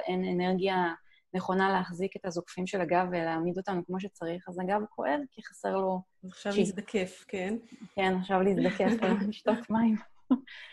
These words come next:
Speaker 1: ואם לנפש אין אנרגיה, אה, בגלל, אה, סיבות שונות, אז היא מאוד מאוד, אה, עייפה,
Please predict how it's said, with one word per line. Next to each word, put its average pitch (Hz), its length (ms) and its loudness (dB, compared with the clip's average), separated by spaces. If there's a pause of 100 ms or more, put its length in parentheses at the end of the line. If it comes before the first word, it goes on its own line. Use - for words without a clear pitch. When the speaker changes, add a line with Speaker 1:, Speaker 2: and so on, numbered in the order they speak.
(160)
Speaker 1:
ואם 208 340 8
לנפש 226 520 8
אין 220 140 6
אנרגיה, 196 480 4
אה, 190 600 0
בגלל, 185 380 4
אה, 185 320 2
סיבות 185 320 0
שונות, 180 360 0
אז 175 220 -8
היא 190 60 0
מאוד 185 220 2
מאוד, 202 260 -2
אה, 220 320 -4
עייפה, 208 340 -2